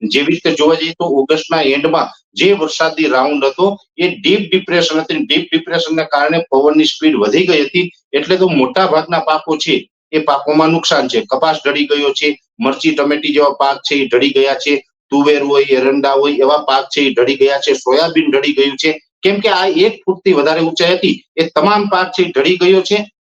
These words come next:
હવે એમાં કશું થાય એમ નથી. એની સાથે બીજા પાકો હોય, બીજા શાકભાજી, કોબીજ હોય, મગ-, અથવા તો જે મગફળીનો જે તેલીબિયાનો પાક છે, અન્ય જે બીજા પાકો છે,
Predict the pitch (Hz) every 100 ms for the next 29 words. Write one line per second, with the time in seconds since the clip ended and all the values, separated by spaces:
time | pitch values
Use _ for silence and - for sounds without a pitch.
0 | 117 160 175 175 175 170 185 175 - 185
1 | 170 135 113 98 98 - _ _ _ -
2 | 147 196 196 190 190 151 165 202 196 180
3 | - 147 117 - _ _ 143 165 165 156
4 | 151 156 147 147 135 139 156 139 139 135
5 | 131 _ - 123 143 - 143 143 143 151
6 | 151 139 143 127 131 151 143 143 135 139
7 | 135 139 131 143 139 135 135 135 - 147
8 | 139 - _ 131 147 151 135 135 135 139
9 | 139 131 139 139 147